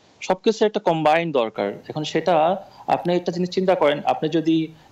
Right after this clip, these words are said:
একটা ইংলিশ মিডিয়ামের ছেলে, একটা বাংলা মিডিয়ামের ছেলে এবং একটা ধর্মীয় মিডিয়ামের ছেলে, তিনটাকে একটা টেবিলে বসায় দেন,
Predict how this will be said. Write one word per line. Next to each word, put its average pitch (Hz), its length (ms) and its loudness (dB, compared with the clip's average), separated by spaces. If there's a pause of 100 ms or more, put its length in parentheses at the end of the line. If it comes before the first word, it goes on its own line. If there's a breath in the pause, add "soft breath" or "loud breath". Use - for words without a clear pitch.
একটা 160 200 0
ইংলিশ 160 360 0
মিডিয়ামের 160 380 0
ছেলে, 156 500 0
একটা 139 320 2
বাংলা 135 300 0
মিডিয়ামের 147 340 -4
ছেলে 147 300 0
এবং 139 260 -2
একটা 131 180 0
ধর্মীয় 165 420 0
মিডিয়ামের 135 400 -2
ছেলে, 131 340 -2 (280 soft breath)
তিনটাকে 185 380 2
একটা 180 300 0
টেবিলে 170 320 2
বসায় 127 300 0
দেন, 131 260 -2